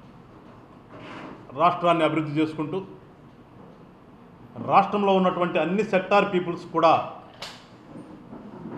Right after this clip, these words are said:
వాళ్ళ జీవిత విధానం బాగుండాలని చెప్పేసి ఒక ఆలోచనతో,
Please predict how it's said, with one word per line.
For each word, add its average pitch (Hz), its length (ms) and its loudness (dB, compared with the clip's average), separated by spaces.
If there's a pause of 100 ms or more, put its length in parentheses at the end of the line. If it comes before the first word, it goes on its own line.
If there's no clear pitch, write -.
(800)
వాళ్ళ 151 140 -2 (140)
జీవిత 196 220 6
విధానం 180 440 4
బాగుండాలని 160 440 2
చెప్పేసి 156 240 -4
ఒక 143 160 -4
ఆలోచనతో, 156 760 0